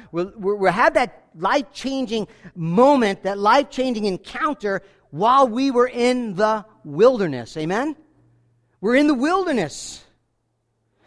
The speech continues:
It's there where Israel was taught, God taught them that he's not just some add-on vitamin supplement, that they need him, they, they have to rely upon him. Because when, when there's dryness of our souls,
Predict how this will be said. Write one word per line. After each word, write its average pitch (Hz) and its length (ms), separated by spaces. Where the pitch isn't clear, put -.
It's 269 240
there 349 320
where 277 220
Israel 269 400
was 226 160
taught, 262 400
God 269 240
taught 302 260
them 240 160
that 233 180
he's 320 220
not 330 240
just - 280
some 294 200
add-on 285 560
vitamin 247 420
supplement, 175 640
that 202 100
they 254 160
need 277 360
him, 208 260
they, 240 200
they 233 140
have 233 180
to 247 80
rely 226 380
upon 208 440
him. 143 400
Because - 440
when, 165 240
when 175 160
there's 160 180
dryness 170 680
of 175 100
our 165 140
souls, - 760